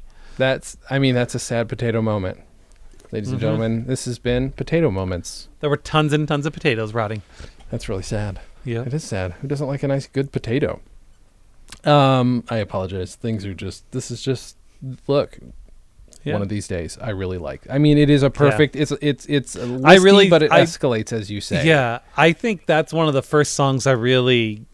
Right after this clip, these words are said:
Speaker 2: understood the escalation in it. And I
Speaker 1: Mm-hmm.
Speaker 2: think that's,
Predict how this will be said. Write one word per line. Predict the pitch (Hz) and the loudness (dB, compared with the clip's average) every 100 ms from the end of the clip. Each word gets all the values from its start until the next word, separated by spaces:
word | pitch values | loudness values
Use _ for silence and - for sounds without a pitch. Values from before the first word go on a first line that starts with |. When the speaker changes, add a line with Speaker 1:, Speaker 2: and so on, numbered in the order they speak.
| - | -8
Speaker 2:
understood | - 139 131 - - - 120 | -2 2 0 -2 -8 -6 -6
the | 120 117 | 0 0
escalation | 113 - 117 113 113 | 0 -2 -2 -2 -2
in | 131 127 | 0 2
it. | 135 143 | 2 0
And | 123 | 0
I | 123 | 2
Speaker 1:
Mm-hmm. | 185 | 6
Speaker 2:
think | 196 254 | 6 4
that's, | - 120 117 - - | 4 2 2 -4 -12